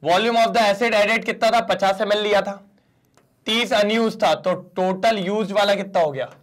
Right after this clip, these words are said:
ट्वेंटी एमएल यूज हो गया।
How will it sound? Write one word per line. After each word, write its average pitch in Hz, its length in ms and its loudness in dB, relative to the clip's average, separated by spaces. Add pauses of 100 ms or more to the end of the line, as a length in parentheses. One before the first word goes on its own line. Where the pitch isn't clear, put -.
(2000)
ट्वेंटी 196 440 -4
एमएल 208 300 0
यूज 156 280 -6
हो 127 60 -12
गया। 113 240 -18